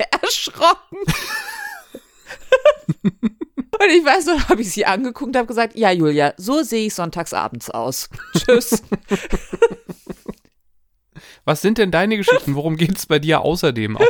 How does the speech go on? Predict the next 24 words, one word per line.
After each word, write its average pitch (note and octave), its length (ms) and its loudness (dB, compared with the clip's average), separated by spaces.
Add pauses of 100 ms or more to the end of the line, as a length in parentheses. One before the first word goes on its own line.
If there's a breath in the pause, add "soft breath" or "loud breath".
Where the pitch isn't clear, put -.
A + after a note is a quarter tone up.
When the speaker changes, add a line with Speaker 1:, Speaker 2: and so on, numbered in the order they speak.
Speaker 2:
au-, C#3 380 -2
außer C#3+ 360 0
um B2+ 140 -6
Schlafhosen? A2+ 640 -2 (1200 loud breath)
Speaker 1:
Ich - 140 0
hab E4 140 2
so F4 100 -6
viele C#4 260 0
Menschen D4+ 340 -2
getroffen, C#4 760 2 (460 loud breath)
die C4 400 4
fliegen G4+ 380 2
ganz G3 280 0
viel. C3+ 480 -6 (800)
Also A3+ 180 0
Flugpendler, F#3 1120 0 (340)
Speaker 2:
Mhm. C3+ 140 -4
Speaker 1:
rote B3+ 320 0
Augenflüge, E3+ 800 -4
wie D#3 100 -12
man D3+ 160 -8
sie D#3 140 -8
auch - 140 -10
nennt. F3 360 -8